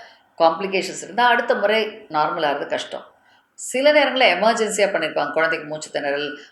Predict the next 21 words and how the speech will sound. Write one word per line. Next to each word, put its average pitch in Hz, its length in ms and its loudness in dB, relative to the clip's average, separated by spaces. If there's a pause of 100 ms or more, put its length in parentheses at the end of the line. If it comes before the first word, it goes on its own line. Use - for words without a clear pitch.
(160)
ஃபீட்டல் 180 220 -2
டிஸ்ட்ரெஸ், 143 440 -4
நார்மல் 165 320 0
டெலிவரி 151 280 0
ப்ராக்ரஸ் 147 420 0
ஆகும்போது 147 600 -2 (360)
ஒரு 151 160 -8
குழந்தைக்கு 170 380 0
ஒரு 151 80 -2
மூச்சு 185 320 -4
திணறல்ன்ற 170 320 -2
காரணத்துக்காக 156 640 0
எடுத்திருக்கலாம், 127 540 -8
கொடி 156 180 0
சுத்திருக்கலாம், 131 580 -8 (380)
குழந்தை 156 320 0
மோஷன் 147 320 -4
போயிருக்கலாம். 131 260 -8
அப்படிப்பட்ட 277 460 0
காரணங்கள் 170 440 0
இருந்தா 135 500 -2